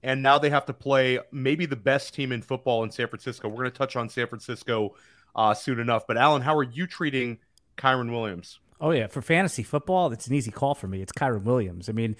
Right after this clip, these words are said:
Speaker 2: Jim just said it. Like, they're gonna load up the box when they see Cam Akers. And Kyren Williams, even if he can't make any, you know, can't shake anybody, guy can catch passes. He had forty-two grabs in college. I mean, he was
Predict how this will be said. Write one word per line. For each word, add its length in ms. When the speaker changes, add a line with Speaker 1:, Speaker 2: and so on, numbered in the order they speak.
Speaker 2:
Jim 200
just 140
said 180
it. 80
Like, 160
they're 100
gonna 140
load 200
up 120
the 80
box 500
when 140
they 80
see 340
Cam 300
Akers. 440
And 160
Kyren 240
Williams, 320
even 160
if 60
he 80
can't 360
make 200
any, 280
you 60
know, 140
can't 260
shake 240
anybody, 420
guy 140
can 160
catch 300
passes. 480
He 40
had 100
forty-two 520
grabs 400
in 100
college. 400
I 40
mean, 120
he 80
was 160